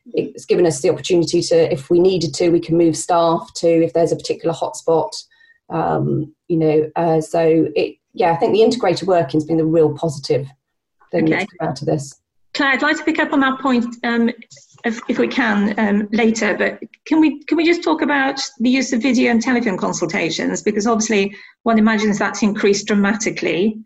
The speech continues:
Speaker 1: Oh,
Speaker 2: uh, in the
Speaker 1: dramatically.
Speaker 2: way you're dealing with patients. So, uh, two, two things really. Um,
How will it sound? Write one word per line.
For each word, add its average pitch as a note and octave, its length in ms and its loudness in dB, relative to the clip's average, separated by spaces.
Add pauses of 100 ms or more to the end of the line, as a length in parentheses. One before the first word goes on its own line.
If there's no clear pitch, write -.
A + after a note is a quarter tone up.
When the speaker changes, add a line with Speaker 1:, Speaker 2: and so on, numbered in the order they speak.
Speaker 1:
Oh, G#3 80 0
Speaker 2:
uh, - 20 2
in G3 60 0
the - 40 -6
Speaker 1:
dramatically. G3 480 0
Speaker 2:
way G3 180 2
you're F#3+ 100 0
dealing F#3+ 280 0
with F3 180 0
patients. G3 600 -2 (320)
So, C4+ 400 0 (180)
uh, - 60 -4 (180)
two, E4+ 240 4
two F4+ 180 4
things A3+ 340 2
really. F#3 440 2
Um, C4 460 4